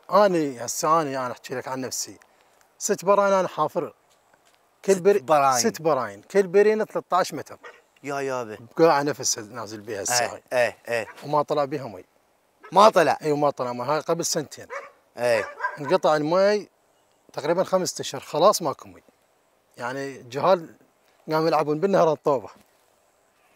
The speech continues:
Speaker 2: هاي الفترة.
Speaker 1: ماكو، يبست، يبست.
Speaker 2: مال
Speaker 1: شنو
Speaker 2: أول
Speaker 1: هاي
Speaker 2: العام يمكن.
Speaker 1: قبل سنتين، إي.
Speaker 2: إيه.
Speaker 1: العام لا، أحسن شوية.
Speaker 2: وهالسنة؟
Speaker 1: السنة هو بالأسبوع يدير ثلاث أيام.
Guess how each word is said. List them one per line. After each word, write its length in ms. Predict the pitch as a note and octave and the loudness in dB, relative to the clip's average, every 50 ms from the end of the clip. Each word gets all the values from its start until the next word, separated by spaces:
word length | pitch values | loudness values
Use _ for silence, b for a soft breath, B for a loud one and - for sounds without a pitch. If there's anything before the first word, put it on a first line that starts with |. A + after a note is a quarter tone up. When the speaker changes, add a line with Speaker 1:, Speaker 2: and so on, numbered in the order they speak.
| - | -18
Speaker 2:
هاي 320 | - A#2 C#3+ D3+ C#3+ C3+ B2+ | -8 0 4 4 4 4 4
الفترة. 200 | A#2+ - D3+ A#3 | 0 4 6 6
Speaker 1:
ماكو، 240 | C4 B3 G#2 - F3 | 6 6 6 6 4
يبست، 380 | G3+ F3 - - D3+ - - | 4 4 4 0 -2 -2 -4
يبست. 160 | D#3 C#3 - | -6 -4 2
Speaker 2:
مال 140 | C#3 D#3 E3 | 4 6 8
Speaker 1:
شنو 100 | E3+ E3+ | 10 10
Speaker 2:
أول 100 | F3+ F3 | 8 8
Speaker 1:
هاي 80 | D#3+ C3+ F3 | 6 6 2
Speaker 2:
العام 340 | E3+ E3+ F3 F3+ E3+ D3+ | 6 10 12 12 10 10
يمكن. 300 | B2+ A2 - - - G2 - _ - | 4 -8 -10 -14 -16 -16 -16 _ 0
Speaker 1:
قبل 200 | - G#3 G#3 G#3 | 0 2 2 2
سنتين، 440 | - - A3+ F3 A#2+ - - A2+ A2 | 0 0 -2 -2 -6 -8 -16 -16 -16
إي. 120 | G#2+ F2+ _ _ - | -16 -18 _ _ -6
Speaker 2:
إيه. 400 | B2 B2+ B2+ B2 A#2 G#2+ F#2+ - | -4 -2 0 0 -2 -2 -4 -4
Speaker 1:
العام 360 | F#3 F#3+ A3 A#3 A3+ G#3 G3 | -2 4 6 6 6 6 6
لا، 240 | F#3 E3+ D3 A2+ C#3+ | 6 4 4 4 2
أحسن 300 | - - - - A#2 G2+ | -2 -2 -6 -8 -8 -12
شوية. 360 | - - A2 G2+ F#2 F2 - | -14 -14 -12 -12 -12 -10 -6
Speaker 2:
وهالسنة؟ 540 | A#2+ D#3 F3+ - - - D#3 C3+ A#2 G#2+ G2+ _ _ _ _ _ _ _ - | 0 0 0 0 0 -2 -2 -2 -4 -6 -14 _ _ _ _ _ _ _ -6
Speaker 1:
السنة 400 | D#3+ - - C#4 C4 B3 A#3 A3+ | -4 -2 4 4 4 6 6 6
هو 320 | G#3 A3 A3+ A3 A3 G#3+ G3 | 6 6 6 6 6 4 4
بالأسبوع 420 | G3 G#3+ E3+ - - F3+ G3+ G3 | 2 0 0 0 -2 -2 -2 -2
يدير 200 | F#3 D#3+ F3+ D3+ | 0 0 0 -2
ثلاث 180 | - - D#3 - - - | 0 -4 -6 -6 -6 -14
أيام. 220 | A2+ G2 F#2 F2 | -14 -14 -14 -16